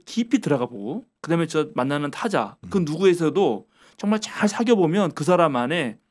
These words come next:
Speaker 1: 신적 영광이 들어있는 거예요.
Speaker 2: 그렇죠.
Speaker 1: 그러니까 인간이 신비이고 인간에 대한 엄-, 엄청난 깊이가 있죠. 예, 그래서 이런 거를 좀 깨달아야 되는 거예요, 사실은.
Speaker 2: 아니, 근데 뭐 보면은
Speaker 1: 음.
Speaker 2: 이런 얘기하면은 또 이상하게 오해하시는 분이 있는데, 그 제가 이제
Speaker 1: 음.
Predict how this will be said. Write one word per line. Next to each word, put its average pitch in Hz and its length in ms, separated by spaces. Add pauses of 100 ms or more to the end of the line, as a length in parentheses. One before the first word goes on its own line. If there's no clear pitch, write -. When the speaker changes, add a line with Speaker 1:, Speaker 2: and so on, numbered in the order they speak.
(140)
Speaker 1:
신적 269 440
영광이 143 380
들어있는 113 340
거예요. 101 220
Speaker 2:
그렇죠. - 300 (120)
Speaker 1:
그러니까 185 260
인간이 202 360
신비이고 214 840 (320)
인간에 180 380
대한 165 340
엄-, 202 180
엄청난 208 340
깊이가 156 680
있죠. 123 420 (280)
예, 139 80
그래서 170 220
이런 208 240
거를 190 160
좀 170 140
깨달아야 175 640
되는 139 720
거예요, 110 300
사실은. 113 340
Speaker 2:
아니, 123 80
근데 147 260 (100)
뭐 131 440
보면은 143 260
Speaker 1:
음. 123 200 (340)
Speaker 2:
이런 143 220
얘기하면은 131 540
또 123 140
이상하게 117 340
오해하시는 117 500
분이 104 140
있는데, 95 520 (120)
그 98 140
제가 120 260
이제 101 400
Speaker 1:
음. 110 240